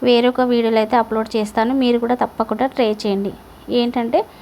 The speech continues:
ఆ, చేదు అనేది ఎక్కువ తెలియట్లేదనమాట టమాటా వేయడం వల్ల. ఏదో లైట్‌గా చిరు చేదు అట్లా ఉంది కానీ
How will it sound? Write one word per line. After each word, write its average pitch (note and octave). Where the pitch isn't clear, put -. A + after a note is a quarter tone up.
ఆ, B3
చేదు C4+
అనేది C#4
ఎక్కువ C#4
తెలియట్లేదనమాట A#3
టమాటా G#3+
వేయడం G3+
వల్ల. F#3+
ఏదో A3
లైట్‌గా A3+
చిరు A3+
చేదు A3
అట్లా A#3
ఉంది G#3+
కానీ A3+